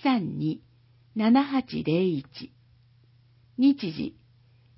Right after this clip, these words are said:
十一月二日金曜から二十日火曜、全六回、予備日あり。九時から十一時。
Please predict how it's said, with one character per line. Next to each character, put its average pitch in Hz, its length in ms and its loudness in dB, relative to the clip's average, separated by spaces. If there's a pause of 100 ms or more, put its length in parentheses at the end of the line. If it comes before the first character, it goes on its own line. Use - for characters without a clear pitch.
(120)
十 220 320 2
一 285 280 0
月 269 280 0
二 - 260 -14
日 226 300 -2
金 254 260 6
曜 240 200 6
か 170 160 -6
ら 170 220 -4 (320)
二 220 160 -4
十 - 140 -12
日 254 200 0
火 208 220 -6
曜、 214 400 2 (340)
全 247 420 0
六 151 160 -4 (140)
回、 - 320 -6 (300)
予 214 180 2
備 254 180 4
日 175 260 -2
あ 151 160 -6
り。 - 200 -14 (800)
九 214 180 4
時 240 140 -4
か 165 140 -6
ら 156 180 -6
十 180 220 2
一 226 300 2
時。 - 220 -14